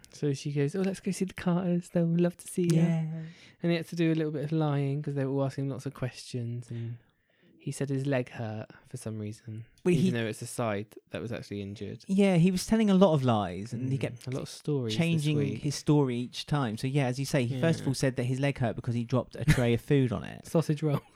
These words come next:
Speaker 2: So, yeah, sausage rolls.
Speaker 1: Somehow that hurt his leg, and all the, he didn't want anyone to make fun of him, did he? And they were all laughing at him.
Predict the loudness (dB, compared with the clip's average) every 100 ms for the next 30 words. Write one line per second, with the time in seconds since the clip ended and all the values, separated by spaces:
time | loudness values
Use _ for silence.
0 | 0 4 4 2 _ -4 0 0 0 0
1 | 2 6 6 6 2 -4 -10 -20 _ -2
2 | 0 0 0 -4 -4 -6 -6 -8 -8 -4
3 | -4 -2 -2 0 2 2 0 _ _ -8
4 | -4 -2 -4 -4 -2 -2 -4 -6 -4 -4
5 | -4 -4 -8 -8 -6 -6 -6 -6 -4 -4
6 | -4 -4 -8 -10 -10 -10 -10 -10